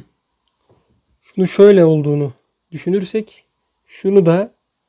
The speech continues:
yine böyle, yani şu V'yi şu tarafa alabiliriz değil mi? Şunu da şöyle yazdığımızı düşünürsek bu skaler bir şey sonuçta. Bunu sağda veya solda olması bir şey değiştirmiyor.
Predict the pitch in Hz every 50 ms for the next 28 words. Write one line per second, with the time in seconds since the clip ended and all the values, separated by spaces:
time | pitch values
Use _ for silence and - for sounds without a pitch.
0 | _ _ _ _ _ _ _ _ _ _ _ _ _ _ _ - 175 170 165 160
1 | 156 160 185 185 170 151 151 180 185 170 151 143 - 170 156 156 175 170 160 156
2 | - - - 165 151 143 151 160 160 180 185 190 190 170 143 143 160 185 165 135
3 | - - 156 151 147 - - 160 156 147 143 143 139 139 139 135 139 139 135 131
4 | 139 143 - - 160 143 - - - 175 170 _ _ _ _ _ _ _ _ _
5 | _ _ _ _ _ _ _ - 143 - - 170 - 170 165 170 156 139 135 127
6 | - - 143 127 - 151 139 131 - - - 180 180 180 170 160 160 160 165 285
7 | - _ - - 160 151 151 147 151 143 147 139 135 - 156 147 143 147 139 139
8 | 139 131 - - 175 170 _ _ _ _ _ _ _ _ _ - - 151 139 151
9 | 151 147 147 - 175 160 143 147 156 180 185